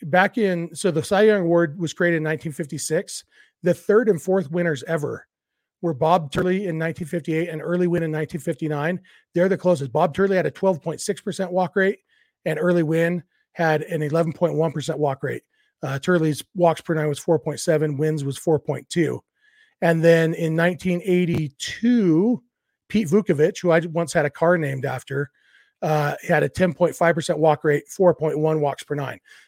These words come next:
Those are the only guys ever to win the Cy Young Award with a, uh, a walk rate higher than ten percent. Blake Snell is at thirteen point seven percent. He would be by far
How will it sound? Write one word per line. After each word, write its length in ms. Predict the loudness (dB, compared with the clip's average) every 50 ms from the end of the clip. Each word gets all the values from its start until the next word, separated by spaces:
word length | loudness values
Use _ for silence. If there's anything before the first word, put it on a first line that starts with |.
| _ _
Those 240 | 6 8 8 8 8
are 80 | 6 2
the 160 | 2 0 0 0
only 260 | 2 2 4 4 4
guys 320 | 6 6 6 4 2 0 0 2
ever 440 | 2 2 4 2 0 0 -2 -4 _ _ _ -6
to 100 | 0 0
win 100 | 2 2
the 60 | 2
Cy 160 | 0 2 2
Young 240 | 4 4 4 4 2
Award 240 | 2 2 2 2 2
with 240 | 0 0 0 -2 _ _ 0
a, 380 | 2 2 2 2 0 -2 -6 _ _ _ _ _ _ _ _ _ _ -8 -4
uh, 360 | -2 -2 -2 -2 -4 -4 -6 -6 -4
a 140 | -2 0 0
walk 420 | 0 0 2 4 4 4 2 _ 0
rate 260 | 2 2 2 2 0
higher 300 | 2 4 4 6 4 4
than 180 | 0 -2 -6 -6
ten 200 | -6 -6 -6 -6
percent. 360 | -8 -10 -10 -10 -10 -10 -12 _ _ _ _ _ _ _ _ _ _ _ _ -2
Blake 200 | -2 -2 -2 -2
Snell 240 | -4 -2 0 0
is 100 | 0 -2
at 120 | -4 -8 _
thirteen 600 | _ -4 -4 -4 -6 _ -8 -6 -4 -4 -4 -4
point 280 | -4 -4 -4 -4 -4 -6
seven 260 | -4 -4 -4 -4 -6
percent. 340 | -8 -10 -8 -6 -6 -6 -4
He 160 | -2 0 2
would 160 | 2 2 2
be 200 | 2 0 0 0
by 380 | 0 0 0 0 2 2 0 0
far 840 | -2 -6 -18 -8 0 4 6 8 8 8 8 6 2 -2 -4 -10